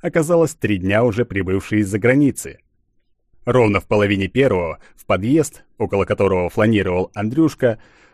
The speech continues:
вошел высокий пожилой брюнет в лощеной шляпе и вполне изящном костюме. Черты лица его были благородны и чрезвычайно типичны.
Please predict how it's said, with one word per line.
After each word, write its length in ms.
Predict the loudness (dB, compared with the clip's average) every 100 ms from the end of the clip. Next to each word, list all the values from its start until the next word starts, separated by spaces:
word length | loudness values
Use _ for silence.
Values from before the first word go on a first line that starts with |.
| -4
вошел 360 | -2 2 2
высокий 420 | 2 2 2 2 0
пожилой 400 | -2 0 0 0
брюнет 560 | 2 0 0 -4 -10 _ _
в 60 | -6
лощеной 580 | -6 -2 0 2 0
шляпе 580 | -2 -2 0 0 0 -2 -6 _
и 120 | -4 -2
вполне 580 | 0 0 2 2 0
изящном 440 | -4 -4 -4 -6 -4
костюме. 580 | -4 -2 -2 -2 -6 -18 _ _ _ _
Черты 320 | -2 0 2
лица 300 | 0 2 2
его 220 | 4 4
были 220 | 2 2
благородны 680 | 0 -2 0 0 2 0 -2 -4
и 80 | -6
чрезвычайно 760 | -4 -4 -6 -6 -4 -2 -4
типичны. 680 | -4 -2 0 -2 -4 -14 -18